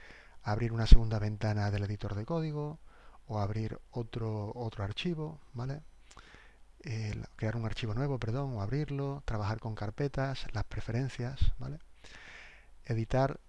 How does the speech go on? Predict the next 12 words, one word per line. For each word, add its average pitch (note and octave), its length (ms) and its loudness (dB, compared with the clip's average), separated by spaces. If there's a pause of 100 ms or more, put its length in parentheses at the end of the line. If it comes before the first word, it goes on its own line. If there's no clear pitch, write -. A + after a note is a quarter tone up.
eh, A2 220 -6
tenemos A#2 600 -4
las G#2 160 -6
típicas A#2+ 480 -4
opciones A#2+ 400 -4
de A2+ 80 -2
hacer B2+ 320 -2
y B2 60 -2
deshacer, C#3 500 4
cortar, A#2 340 -4
copiar, A2+ 320 -4
pegar, D#3+ 460 -4